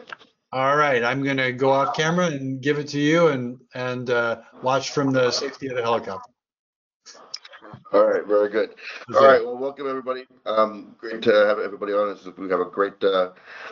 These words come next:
Speaker 2: great group on the line today. Um, as Chuck mentioned, this is, uh, part one of a, a two-part series on, on the topic of, of workplace evolution, uh,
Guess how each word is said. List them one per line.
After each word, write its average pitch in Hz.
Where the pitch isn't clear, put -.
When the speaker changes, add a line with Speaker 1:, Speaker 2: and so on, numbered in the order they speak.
Speaker 2:
great 110
group 113
on 101
the 101
line 101
today. 107
Um, 95
as 104
Chuck -
mentioned, 123
this 123
is, 117
uh, 113
part 135
one 131
of 117
a, 107
a -
two-part 127
series 107
on, 101
on 107
the 104
topic 117
of, 104
of 95
workplace 123
evolution, 113
uh, 101